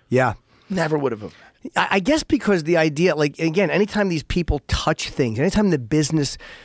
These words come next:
Speaker 1: becomes too involved in something, they, they neuter it and they make it, un-, it's just not funny anymore. They have laugh tracks, so it did, the writing didn't have to be that good.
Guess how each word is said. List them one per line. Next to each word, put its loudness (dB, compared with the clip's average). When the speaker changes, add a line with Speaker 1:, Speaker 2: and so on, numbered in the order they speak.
Speaker 1:
becomes 0
too 2
involved 2
in -2
something, -2
they, 0
they 4
neuter 4
it -10
and -2
they 2
make 2
it, 0
un-, -2
it's -6
just -2
not 0
funny 0
anymore. -4
They 2
have 2
laugh 0
tracks, -2
so 2
it -2
did, -6
the -4
writing 0
didn't -4
have -6
to -6
be 0
that -4
good. -10